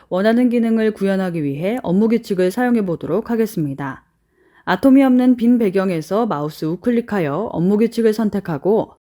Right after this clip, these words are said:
아무것도 입력되지 않은 빈 업무 규칙 창을 확인합니다.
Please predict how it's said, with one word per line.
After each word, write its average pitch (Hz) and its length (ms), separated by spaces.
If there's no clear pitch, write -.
아무것도 262 500
입력되지 233 640
않은 196 300
빈 214 180
업무 160 240
규칙 180 320
창을 160 380
확인합니다. 156 680